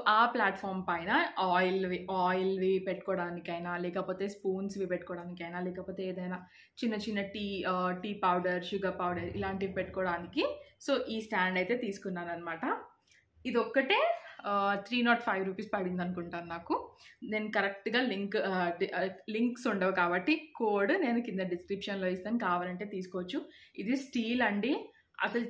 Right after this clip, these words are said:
చాలా మంచి క్వాలిటీ ఉంది. ఇలా కింద ఇలా వచ్చాయి, ఇది ఊడిపోయింది,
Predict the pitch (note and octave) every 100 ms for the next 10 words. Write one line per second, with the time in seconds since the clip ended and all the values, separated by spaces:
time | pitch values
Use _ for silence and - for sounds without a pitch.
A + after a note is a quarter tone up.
0 | - - G3+ - A3 C4+ C4 A#3+ B3+ -
1 | G3+ G3 G3 G#3 G3+ A#3+ F#4+ - _ _
2 | - G#3 G3+ A3 G#3+ A3 G#3 G3 F#3 F#3
3 | - F#3+ F#3 C#4 - _ _ _ _ _
4 | _ _ - G3+ A3 G3+ G3+ G3 F#3 F#3
5 | A3